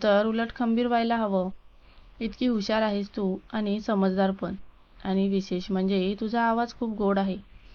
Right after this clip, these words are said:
इतका गोड आहे, आवाज आहे की मी तुझ्या आवाजाच्या प्रेमात पडलो. सुधीर म्हणाला,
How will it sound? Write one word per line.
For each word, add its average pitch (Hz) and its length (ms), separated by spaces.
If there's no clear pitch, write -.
इतका 247 280
गोड 240 220
आहे, 226 200
आवाज 214 340
आहे 208 320
की 220 180
मी 214 280
तुझ्या 214 220
आवाजाच्या 190 460
प्रेमात 196 320
पडलो. 196 200
सुधीर 190 260
म्हणाला, 202 340